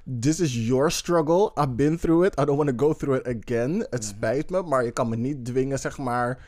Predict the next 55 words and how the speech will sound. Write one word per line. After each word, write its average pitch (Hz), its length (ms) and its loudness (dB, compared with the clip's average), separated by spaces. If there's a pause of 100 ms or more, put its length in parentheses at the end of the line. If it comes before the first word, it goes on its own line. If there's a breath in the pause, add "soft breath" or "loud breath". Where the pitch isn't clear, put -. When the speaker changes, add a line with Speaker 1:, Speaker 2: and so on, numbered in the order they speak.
(240 loud breath)
Speaker 2:
Mhm. 104 260 -10
Speaker 1:
on-, 143 200 -2
onderdeel 135 520 2
te... 135 120 -10
Zeg - 360 -8
maar, 127 160 0
zo 135 340 2
diep - 220 -4
onderdeel 127 400 0
te 131 120 -10
zijn 120 220 -4
van 131 100 -2
je 120 100 -2
coming 120 300 -4
out." 107 220 -2
Speaker 2:
Ja, 104 160 -2
maar 101 240 -8
gewoon, 123 200 -6
like, 117 340 -2
Speaker 1:
I'm 147 60 2
Speaker 2:
in 143 60 0
Speaker 1:
not 143 180 0
staying 131 280 2
Speaker 2:
ene. 110 100 -2
Speaker 1:
here. 95 220 -6
Speaker 2:
Gewoon, 113 260 -4
like... 104 280 -4 (120)
Je 110 180 -4
ontmoet 117 300 -2
een 127 60 -2
familie, 104 340 -4
hè. 85 60 -4
Dat 101 120 -4
is 101 60 -12
de 110 100 -4
eerste 107 320 -8
dag 98 120 -6
dat 107 120 -6
je 101 80 -10
ze 92 120 -6
leert 104 300 -4
kennen 101 300 -4
überhaupt. 90 480 -4
Speaker 1:
Ja. 131 400 2
Speaker 2:
It's 127 200 -4
too 170 140 2
much. 143 480 -2
It's - 160 -10
too 143 120 -8
much. 104 200 -4
Speaker 1:
Het 127 140 -4
is 151 160 -4
echt 156 200 -4
too 117 120 -6
much. - 460 -8